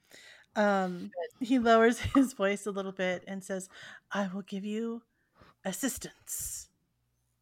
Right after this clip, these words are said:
Speaker 1: He looks to the side, and he looks to the other side, and he says, "The squirrels, my friends. The squirrels are full of secrets. And if anybody knows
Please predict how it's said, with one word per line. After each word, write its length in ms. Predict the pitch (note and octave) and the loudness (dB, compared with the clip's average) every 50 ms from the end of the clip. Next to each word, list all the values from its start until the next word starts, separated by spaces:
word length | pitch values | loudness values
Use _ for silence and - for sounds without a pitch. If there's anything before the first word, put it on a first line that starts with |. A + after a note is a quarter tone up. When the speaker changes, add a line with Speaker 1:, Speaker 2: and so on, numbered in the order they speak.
| _ _ _ _ _ _ _ _ _ _ _ _ _ _ _ _ _ _ _ _ - | _ _ _ _ _ _ _ _ _ _ _ _ _ _ _ _ _ _ _ _ -8
Speaker 1:
He 160 | G3+ G3 G3 | -6 -6 -4
looks 380 | F#3+ F#3+ G3+ F#3+ - - - - | -2 -2 -4 -4 -6 -8 -12 -12
to 80 | - | -12
the 80 | G3+ G3+ | -12 -12
side, 680 | - - G3 F#3 F#3 F3+ F3+ F3+ F#3+ F#3+ F#3 F#3+ - _ _ _ _ _ _ | -10 -6 -4 -4 -4 -4 -6 -6 -8 -10 -12 -14 -16 _ _ _ _ _ _
and 100 | - G#3 | -8 -6
he 60 | G3+ | -6
looks 380 | G3+ G3 G3+ F#3+ - - - - | -6 -6 -8 -10 -10 -12 -14 -12
to 100 | - A3 | -10 -6
the 100 | G#3 G#3 | -6 -4
other 200 | G3 F#3+ G3 F#3 | -6 -6 -8 -10
side, 240 | - - G3+ F#3 F3+ | -10 -8 -8 -8 -8
and 100 | G#3 G#3+ | -8 -12
he 60 | F#3 | -14
says, 300 | - - G#3+ G#3 G#3+ B3+ _ _ _ - - _ _ _ _ _ _ _ _ _ _ _ _ _ - | -12 -12 -12 -12 -12 -14 _ _ _ -20 -20 _ _ _ _ _ _ _ _ _ _ _ _ _ -6
"The 80 | A3+ | -6
squirrels, 880 | G#3 - - - - A3 A3+ G#3 G3 F3+ E3 E3 D#3+ D#3 - - - - - | -4 -4 -4 -4 0 2 2 2 2 0 -2 -6 -10 -14 -16 -16 -14 -12 -8
my 180 | F3+ E3+ E3+ | -8 -6 -8
friends. 400 | E3 - - F3 F3 F3+ F3+ F#3+ - - A3+ _ _ _ _ _ - - - _ _ _ _ _ _ _ _ _ _ _ _ _ _ _ _ - | -8 -8 -10 -10 -8 -8 -12 -14 -16 -20 -20 _ _ _ _ _ -20 -20 -20 _ _ _ _ _ _ _ _ _ _ _ _ _ _ _ _ -8
The 80 | G#3 | -6
squirrels 600 | - - - - D#4 E4 E4+ E4+ E4+ E4 D4+ - | -4 -4 0 2 4 6 8 8 6 6 4 0
are 480 | A3+ G#3+ G#3 G3+ G3 F#3+ G3 F#3+ F#3+ F#3+ - - - - - - - | -2 -4 -2 -4 -4 -6 -6 -10 -12 -14 -18 -20 -20 -20 -20 -20 -14
full 160 | - - C4+ - | -10 -8 -8 -8
of 100 | A3+ F#3+ | -8 -10
secrets. 1160 | - - - C#4 C4+ - - - - E3+ - - _ _ _ - - - - - - - - - _ _ _ _ _ - - - - - - | -12 -10 -8 -8 -8 -10 -10 -16 -16 -16 -16 -18 _ _ _ -16 -14 -12 -12 -12 -12 -14 -16 -20 _ _ _ _ _ -20 -20 -20 -14 -4 2
And 140 | G#3+ A#3+ C#4 | 4 6 6
if 100 | D4 D#4+ | 8 8
anybody 480 | F4 E4 D4 B3 G3+ G#3 F#3+ F#3 F3 | 8 8 8 6 6 4 4 4 2
knows 800 | E3+ E3+ E3+ D#3+ D3+ D3+ D3+ - - F3 - - - - - | 0 0 0 -2 -2 -4 -8 -12 -14 -16 -16 -16 -16 -16 -18